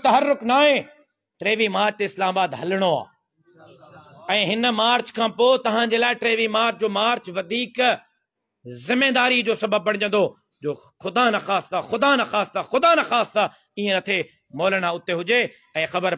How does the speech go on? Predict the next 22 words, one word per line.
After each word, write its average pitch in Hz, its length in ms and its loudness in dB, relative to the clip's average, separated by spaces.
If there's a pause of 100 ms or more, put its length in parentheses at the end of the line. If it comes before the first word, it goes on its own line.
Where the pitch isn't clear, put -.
پئي 139 180 0
ته - 280 -16
منهنجي 160 300 -6
مولوين 165 360 -2
محنت 175 240 -6
نه 156 120 -8
ڪئي، 190 220 -2 (300)
ان 170 120 -8
جي 160 100 -4
ڪري 143 260 -8
پنج 160 120 -6
ماڻهو 147 300 -6
به 123 140 -14
ڪونه 135 160 -8
آيا ۽ 170 240 0 (340)
سڀاڻي 147 320 -6
مولانا 139 320 -6
اتي 131 200 -12
جيڪو 117 200 -12
آهي، - 220 -14
ڏٺو 156 260 -8
ٿي 120 80 -16